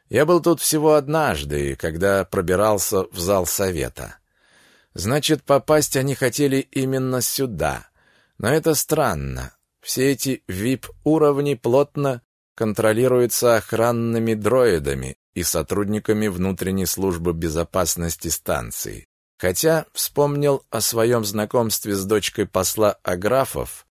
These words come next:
и теми обстоятельствами, при которых это знакомство произошло. Не так плотно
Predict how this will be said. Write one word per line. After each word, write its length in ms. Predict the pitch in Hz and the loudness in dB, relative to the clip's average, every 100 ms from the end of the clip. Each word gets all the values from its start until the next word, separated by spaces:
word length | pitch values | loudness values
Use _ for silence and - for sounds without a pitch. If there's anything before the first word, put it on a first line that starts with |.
| _ _ _ | _ _ _
и 100 | - | -6
теми 320 | 90 156 151 - | 0 0 0 -2
обстоятельствами, 1200 | 104 - - 98 120 139 131 104 - 120 113 113 | -6 -6 -2 0 0 0 0 -2 -2 -2 -2 -4
при 120 | - 143 | -4 -2
которых 580 | 139 - 139 135 - - | -2 2 2 2 -2 -6
это 280 | 147 - 139 | -2 2 2
знакомство 760 | 113 110 - 131 135 - 127 | 2 -2 0 0 0 -2 -2
произошло. 840 | 117 120 117 117 107 - 92 67 - _ _ _ - | 2 2 2 0 -2 -2 0 -2 -4 _ _ _ -2
Не 140 | 135 | -2
так 260 | 135 175 - | 2 0 2
плотно 480 | 147 180 - 170 | 2 2 2 -2